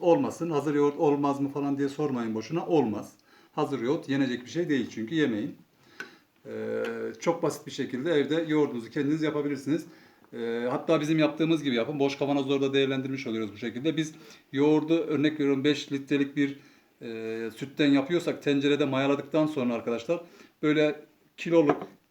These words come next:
yarım kiloluk ya da iki yüz elli gramlık kavanozlara boşaltıyoruz arkadaşlar. Orada, e, mayalanmasını, e, sağlıyoruz ve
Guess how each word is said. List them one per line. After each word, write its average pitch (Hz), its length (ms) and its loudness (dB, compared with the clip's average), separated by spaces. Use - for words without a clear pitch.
yarım 147 240 2
kiloluk 151 320 -2
ya 147 100 0
da 143 60 0
iki 139 120 -4
yüz 139 100 -4
elli 147 160 2
gramlık 139 360 0
kavanozlara 131 720 2
boşaltıyoruz 147 580 0
arkadaşlar. 113 520 -4
Orada, 151 560 4
e, 107 240 -8
mayalanmasını, 110 800 -2
e, 101 40 -12
sağlıyoruz 131 580 -2
ve 180 140 0